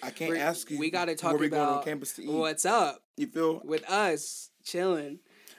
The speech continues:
Speaker 1: I was forced to
Speaker 2: And
Speaker 1: know a different side of you that I was
Speaker 2: and
Speaker 1: never
Speaker 2: yeah.
Speaker 1: known.
Speaker 2: Plus, I mean, plus we, me, like, we live in the same apartment complex, so it was easier to, like, see each other all the time.
Speaker 1: And now
Speaker 2: But,
Speaker 1: my baby,
Speaker 2: like
Speaker 1: she live off campus. I could just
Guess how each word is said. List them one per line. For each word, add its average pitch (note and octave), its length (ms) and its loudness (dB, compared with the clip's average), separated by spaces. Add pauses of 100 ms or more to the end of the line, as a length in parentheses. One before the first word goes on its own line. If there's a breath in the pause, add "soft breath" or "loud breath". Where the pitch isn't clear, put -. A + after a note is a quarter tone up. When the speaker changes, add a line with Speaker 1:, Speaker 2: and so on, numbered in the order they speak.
(160 loud breath)
Speaker 1:
I F#3+ 140 6
was F#3 320 6
forced D#3+ 200 6
to D3+ 40 4
Speaker 2:
And D3 100 2
Speaker 1:
know C#3 120 0
a C3 40 -2
different B2+ 240 -6
side B2 240 -2
of A#2+ 80 -4
you A2+ 140 -6
that A2+ 120 -10
I A#2 80 -8
was A2 180 -8
Speaker 2:
and C#3+ 200 -6
Speaker 1:
never - 20 -4 (160)
Speaker 2:
yeah. D3 100 -6
Speaker 1:
known. C3 160 -10 (280 loud breath)
Speaker 2:
Plus, C#4+ 500 0
I G#3 80 4
mean, G#3+ 200 2
plus A3+ 280 0
we, G3 200 -2
me, E3+ 500 0 (220)
like, D3+ 200 -4
we F3 120 6
live G3 100 4
in F3+ 80 2
the D#3+ 60 -2
same D#3+ 180 -4
apartment D3 320 -6
complex, F#3+ 380 -6
so D#3 80 -4
it - 20 -2
was C#3+ 160 -8
easier C3 420 -10
to, B2+ 80 -8
like, B2 200 -12
see C3+ 160 -10
each C3+ 100 -10
other F3+ 340 -4
all F3+ 100 -2
the G3 40 -4
time. A#3 300 -8 (160)
Speaker 1:
And B2+ 120 -2
now C#3+ 140 4
Speaker 2:
But, D3+ 120 4
Speaker 1:
my E3 120 6
baby, C#3+ 120 4
Speaker 2:
like C3 100 2
Speaker 1:
she - 120 -6
live D3 200 -4
off B2+ 160 -8
campus. F3 480 2
I D#3 80 -6
could D3 160 -8
just - 260 -4